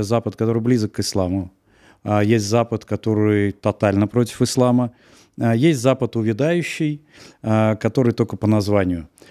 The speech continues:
Запад. Я просто напомню, что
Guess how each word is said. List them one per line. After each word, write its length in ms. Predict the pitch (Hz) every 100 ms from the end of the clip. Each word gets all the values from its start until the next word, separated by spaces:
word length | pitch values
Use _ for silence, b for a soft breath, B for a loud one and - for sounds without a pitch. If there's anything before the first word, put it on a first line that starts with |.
| b
Запад. 380 | - 95 101 -
Я 100 | 107
просто 340 | 139 180 - 127
напомню, 500 | 131 120 185 180 127
что 880 | - - - 131 127 123 120 117